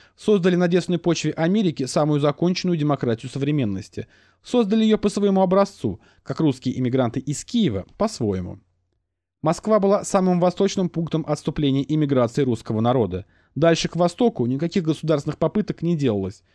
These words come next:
Все попытки, которые были предприняты западнее Москвы, провалились. Очень может быть, что именно соседство Запада с его специфическим влиянием оборвало попытки и Новгорода, и Киева, и Вильны, не говоря уже о Галиче.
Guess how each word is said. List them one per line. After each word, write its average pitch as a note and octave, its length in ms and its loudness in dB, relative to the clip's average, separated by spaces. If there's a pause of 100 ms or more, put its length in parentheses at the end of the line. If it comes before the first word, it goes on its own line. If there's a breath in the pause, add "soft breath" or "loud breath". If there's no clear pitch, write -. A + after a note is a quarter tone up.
(120)
Все - 140 -2
попытки, F3+ 460 0
которые C3 360 0
были C3 200 2
предприняты C3 540 -2
западнее A#2+ 440 -2
Москвы, G#3+ 440 -2 (180)
провалились. B2+ 680 -2 (920)
Очень G3+ 340 4
может G3 280 2
быть, A3+ 280 0
что - 160 -4
именно F#3 320 0
соседство F#3+ 560 0
Запада C#3 640 2
с - 60 -18
его E3 220 0
специфическим - 760 -4
влиянием E3+ 540 0 (320 soft breath)
оборвало F3+ 480 4
попытки D#3 480 -2
и E3+ 160 -2
Новгорода, C3+ 500 2
и C#3 160 -6
Киева, G#3 360 0
и F#3+ 120 2
Вильны, G#2+ 400 0 (280 soft breath)
не C#3+ 100 0
говоря C3+ 340 4
уже B2 200 2
о E3 40 0
Галиче. C#3 540 0